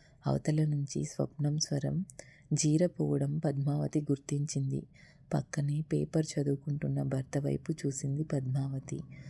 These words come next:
కూతురులో వచ్చిన మార్పును భార్య చూపుల్లో గుర్తించిన మోహన్ రావు కళ్ళు మెరిశాయి తృప్తితో. చూశారు కదా ఫ్రెండ్స్, ఇది పుట్టిల్లు అనే ఒక చిన్న కథ.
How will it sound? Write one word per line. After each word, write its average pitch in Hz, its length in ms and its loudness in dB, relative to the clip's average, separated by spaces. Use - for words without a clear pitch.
కూతురులో 202 600 4
వచ్చిన 151 420 2
మార్పును 143 760 0
భార్య 139 360 4
చూపుల్లో 165 580 4
గుర్తించిన 156 760 0
మోహన్ 143 560 0
రావు 147 240 0
కళ్ళు 139 260 0
మెరిశాయి 139 720 -2
తృప్తితో. - 580 -2
చూశారు 151 360 0
కదా 143 220 -2
ఫ్రెండ్స్, 139 460 -4
ఇది 151 240 2
పుట్టిల్లు 143 560 2
అనే 139 300 -2
ఒక 147 180 -2
చిన్న 139 400 -2
కథ. 143 360 -6